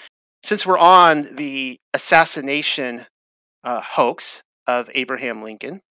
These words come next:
we see right here, this is a picture of Antietam, and we see Mister Allan Pinkerton there on the left, the one and only Pinkerton, uh, with Major General John A. Mc-, McClernand.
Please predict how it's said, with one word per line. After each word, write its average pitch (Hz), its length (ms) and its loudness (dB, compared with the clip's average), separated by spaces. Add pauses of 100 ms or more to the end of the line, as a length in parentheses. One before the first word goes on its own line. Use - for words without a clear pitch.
(400)
we 165 80 -2
see 202 220 -2
right 180 220 4
here, 160 220 -4
this 175 200 -4
is 190 100 -6
a 185 60 -2
picture - 380 -6
of 135 480 2
Antietam, 147 720 -2 (380)
and 135 160 -10
we 151 140 -8
see 147 520 -6 (300)
Mister 190 420 -2
Allan 180 340 4
Pinkerton 226 640 -6
there 135 160 -4
on 143 80 -2
the 160 80 -6
left, 185 340 0
the 139 80 -12
one 135 180 -8
and 151 100 -4
only 180 220 -2
Pinkerton, 147 680 -6 (480)
uh, 165 300 6
with 202 240 2
Major 208 560 4
General 180 460 0
John 165 460 6
A. 165 460 2
Mc-, 160 400 -2
McClernand. 131 1160 -4